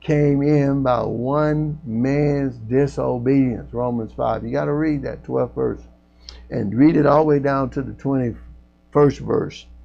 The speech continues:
But it's important to understand that God is good. And what he did in Christ, he can be good to us in every way. Amen. And he wants us to know that he's good.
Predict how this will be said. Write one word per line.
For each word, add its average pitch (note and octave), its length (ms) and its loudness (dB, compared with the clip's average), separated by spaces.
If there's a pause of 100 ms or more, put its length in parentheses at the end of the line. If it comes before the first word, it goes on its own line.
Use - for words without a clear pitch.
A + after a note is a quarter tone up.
(340)
But D3 160 6
it's D#3+ 160 4
important G#3 600 2
to C#3 100 2
understand D3+ 520 0
that B2 180 -4
God D3 420 -4
is C3+ 260 -4
good. B2 400 2 (160)
And A2+ 120 -2
what A#2 180 2
he F3 160 2
did F3+ 280 0
in E3+ 220 -2
Christ, G3 480 -2 (320)
he F#3 540 0 (500)
can C3 240 2
be F3 560 4 (320)
good D3+ 460 0
to A#2+ 180 -8 (100)
us A2 500 -12 (680)
in - 180 -12 (100)
every F#3 400 2
way. - 400 -4 (600)
Amen. F4 560 -2 (460)
And C3+ 160 0
he D#3+ 140 6
wants F#3+ 280 2
us D#3+ 200 4
to D#3 100 0
know G#3+ 280 0
that C3+ 140 2
he's A2+ 300 -2
good. A2 340 -4